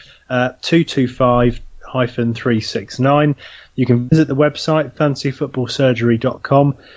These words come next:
and you can also follow us on Facebook, SoundCloud, and Reddit. Tweet us at F F underscore surgery for a high percentage chance of your question being answered, unless we go <laughs> over, in which case that may not happen, but we'll always endeavour to,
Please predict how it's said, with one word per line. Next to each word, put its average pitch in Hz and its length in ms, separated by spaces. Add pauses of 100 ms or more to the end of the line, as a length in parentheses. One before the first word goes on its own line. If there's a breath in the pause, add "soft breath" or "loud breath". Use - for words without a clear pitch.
(240 loud breath)
and 135 120
you 131 80
can 160 100
also 147 220
follow 131 320
us 123 160
on 123 140
Facebook, 120 420
SoundCloud, 113 840 (360)
and 107 260
Reddit. 147 720
Tweet - 400
us - 300
at 147 300
F 143 200
F 135 200
underscore 127 520
surgery 131 680 (400 loud breath)
for 131 400
a 131 380 (180 loud breath)
high 185 240
percentage 165 600
chance 139 420
of 123 80
your 131 100
question 131 420
being 127 240
answered, 123 420
unless 139 260
we 143 140
go 123 200
<laughs> - 20
over, 117 220
in 117 100
which 131 220
case 117 400 (300 loud breath)
that 135 140
may 127 160
not 143 260
happen, 123 320
but 123 60
we'll 127 120
always 131 280
endeavour 123 420
to, 120 500